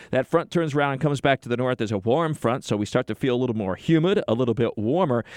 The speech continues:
And then as a disturbance lifts out to the northeast across the Tennessee Valley, that'll help, uh, develop some showers and a few thunderstorms with that warm front as it moves northward. And a few of those storms may be fairly heavy Sunday afternoon. So that's really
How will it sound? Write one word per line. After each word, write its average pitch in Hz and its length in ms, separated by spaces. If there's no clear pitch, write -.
And 110 140
then 202 100
as 233 140
a 202 80
disturbance 185 500
lifts 156 300
out 156 220
to 151 60
the 143 40
northeast 151 420
across 147 320
the 120 80
Tennessee 135 460
Valley, 131 320
that'll 170 260
help, 165 400
uh, 123 220
develop 123 480
some 120 160
showers 160 440
and 127 120
a - 20
few 143 140
thunderstorms 165 600
with 139 260
that 143 220
warm 160 280
front 120 220
as 123 120
it - 80
moves 139 220
northward. 135 400
And 113 100
a 117 40
few 359 160
of 427 60
those 311 140
storms - 320
may 180 80
be 170 120
fairly 151 280
heavy 135 280
Sunday 104 340
afternoon. 104 460
So 117 120
that's 180 240
really 143 460